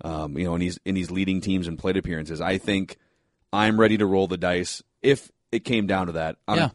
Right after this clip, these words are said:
Speaker 1: a, on a two or three year guarantee contract for him. And, and I guess I'll throw the question back on you. Is there anyone else in the system right now at third base? Shortstop, the, the next guy to come up is Royce Lewis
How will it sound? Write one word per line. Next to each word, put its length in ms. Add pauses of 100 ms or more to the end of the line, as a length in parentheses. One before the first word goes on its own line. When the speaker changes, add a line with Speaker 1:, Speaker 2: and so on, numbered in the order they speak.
Speaker 1:
a, 40
on 120
a 40
two 220
or 80
three 180
year 120
guarantee 460
contract 500
for 80
him. 240 (500)
And, 300
and 100
I 60
guess 240
I'll 100
throw 140
the 80
question 320
back 180
on 140
you. 200
Is 120
there 180
anyone 300
else 360
in 140
the 80
system 400
right 160
now 300
at 100
third 460
base? 500 (480)
Shortstop, 640
the, 240
the 140
next 260
guy 180
to 80
come 200
up 280
is 220
Royce 320
Lewis 500